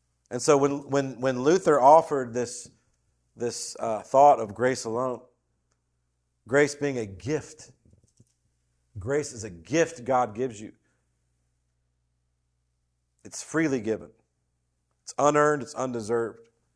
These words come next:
The very notion that God's favor could not be bought, but was freely given, reverberated all throughout Germany, and it should reverberate to us today. And the reality is,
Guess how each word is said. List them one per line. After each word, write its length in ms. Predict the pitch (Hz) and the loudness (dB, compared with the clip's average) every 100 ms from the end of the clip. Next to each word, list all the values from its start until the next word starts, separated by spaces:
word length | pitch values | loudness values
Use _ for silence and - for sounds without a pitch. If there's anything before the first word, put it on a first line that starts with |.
| _ _ _ _ _ | _ _ _ _ _
The 80 | 113 | -2
very 240 | 131 147 | 4 4
notion 380 | 139 139 135 127 | 6 4 4 -2
that 140 | 110 107 | -10 2
God's 360 | 120 135 135 | 6 6 4
favor 320 | - 131 120 | -2 -2 -4
could 160 | 113 110 | -6 -6
not 260 | 107 117 113 | -4 -4 -6
be 80 | |
bought, 420 | 110 110 110 101 - _ _ | -2 2 2 0 -8 _ _
but 120 | 110 | -12
was 120 | 110 | -10
freely 380 | - - 127 127 | -12 -10 -6 -6
given, 380 | 120 113 107 104 - - 98 - | -2 -4 -4 -10 -18 -20 -20 -14
reverberated 680 | 107 104 127 113 117 107 101 - | -10 -6 -6 -6 -6 -8 -10 -10
all 300 | 113 131 131 | -6 -4 -6
throughout 400 | 127 120 120 101 | -8 -8 -8 -8
Germany, 300 | 117 110 107 | -12 -12 -14
and 100 | 110 | -16
it 60 | |
should 260 | - 147 127 | -8 -6 -4
reverberate 600 | 113 110 117 107 104 101 _ _ _ _ _ _ _ _ _ _ | -4 -4 -4 -4 -6 -8 _ _ _ _ _ _ _ _ _ _
to 80 | 117 | -12
us 180 | 113 | -10
today. 360 | - 104 110 - _ _ _ _ _ _ _ _ _ _ _ _ _ _ _ _ | -10 -8 -8 -10 _ _ _ _ _ _ _ _ _ _ _ _ _ _ _ _
And 200 | 120 131 | -8 -6
the 60 | 123 | -4
reality 520 | 127 139 180 147 123 | 2 6 6 4 -2
is, 400 | 117 117 113 - | -4 -6 -10 -18